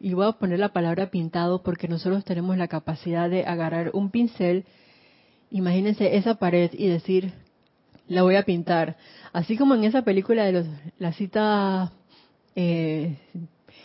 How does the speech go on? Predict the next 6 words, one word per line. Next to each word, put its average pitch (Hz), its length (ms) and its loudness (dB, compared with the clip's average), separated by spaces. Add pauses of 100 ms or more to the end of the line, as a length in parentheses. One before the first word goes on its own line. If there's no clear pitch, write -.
(140)
que 202 80 2
era 220 100 6
con 202 160 2
Drew 185 140 4
Barrymore 202 720 4
y 160 880 -2